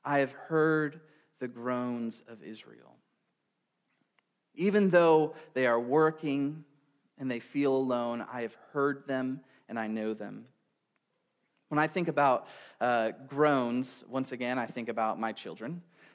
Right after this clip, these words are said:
Uh, and it was just on Thursday, uh, that we were making dinner, and my son said, "Hey, I'm hungry. Is dinner ready?" And we said, "It, it will be ready in about fifteen minutes."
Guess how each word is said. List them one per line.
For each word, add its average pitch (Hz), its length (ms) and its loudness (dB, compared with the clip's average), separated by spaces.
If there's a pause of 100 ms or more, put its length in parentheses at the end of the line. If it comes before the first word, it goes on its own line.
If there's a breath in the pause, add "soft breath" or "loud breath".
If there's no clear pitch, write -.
Uh, 117 580 2
and 139 120 -2
it 131 60 2
was 131 180 0
just 170 240 -4
on 135 220 2
Thursday, 123 840 2
uh, 113 200 -6
that 117 160 -4
we 127 100 2
were 123 100 2
making 143 420 -2
dinner, 120 440 -2
and 117 180 -10
my 110 140 -4
son 117 400 -6
said, 107 460 -4
"Hey, 196 320 -4
I'm 143 460 -2
hungry. 143 600 -2
Is 131 160 -4
dinner 139 280 0
ready?" 240 360 0 (300 soft breath)
And 127 100 -2
we 135 80 2
said, 123 360 -2 (440)
"It, 131 140 -2
it 143 100 -2
will 160 180 4
be 185 120 -2
ready 196 380 0
in 131 80 -6
about 120 320 0
fifteen 208 400 -4
minutes." - 560 -6